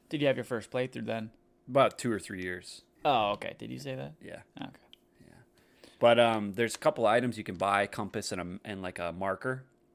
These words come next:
Speaker 2: and it tell, shows where you are on the map, and then
Speaker 1: Mm-hmm.
Speaker 2: it gives a harder border to the actual rooms
Speaker 1: I see.
Speaker 2: in the map, so you can see where the doorways are. 'Cause
Speaker 1: Wow.
Speaker 2: before you get that, they're kinda, like, pixelated,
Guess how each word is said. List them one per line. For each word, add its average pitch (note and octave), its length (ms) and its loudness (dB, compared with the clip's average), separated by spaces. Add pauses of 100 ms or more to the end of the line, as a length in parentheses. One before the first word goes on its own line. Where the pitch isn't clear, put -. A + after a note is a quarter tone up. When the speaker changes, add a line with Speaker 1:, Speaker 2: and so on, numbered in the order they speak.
Speaker 2:
and G2 100 -6
it - 80 -10
tell, A2 220 -2
shows G#2 320 -2
where A2+ 220 4
you B2+ 220 4
are C3+ 160 6
on C#3+ 60 0
the C#3+ 80 -2
map, D3 340 -2
and A#2 120 0
then G#2+ 80 0
Speaker 1:
Mm-hmm. G2+ 40 -2
Speaker 2:
it A2+ 80 -6
gives G#2+ 160 -4
a A2 60 -4
harder G#2+ 380 2
border G#2 500 -2
to - 220 -10
the F#2 180 -8
actual F2+ 520 -10
rooms F#2+ 540 -10 (480)
Speaker 1:
I B2+ 100 0
see. A2+ 260 -8
Speaker 2:
in A#2+ 120 2
the A2 80 0
map, F2+ 400 -4
so - 100 -10
you G2+ 80 -8
can F#2+ 140 -12
see G2 240 -6
where G2 320 -4
the G2+ 120 -6
doorways F2+ 400 -6
are. E2+ 260 -6 (240)
'Cause - 60 -14 (120)
Speaker 1:
Wow. A#2 40 0
Speaker 2:
before B2 320 2
you A#2+ 120 2
get G2+ 220 -2
that, F#2 300 -4
they're G2 120 -4
kinda, G2 360 -8
like, F2 380 -6 (480)
pixelated, B2 640 -6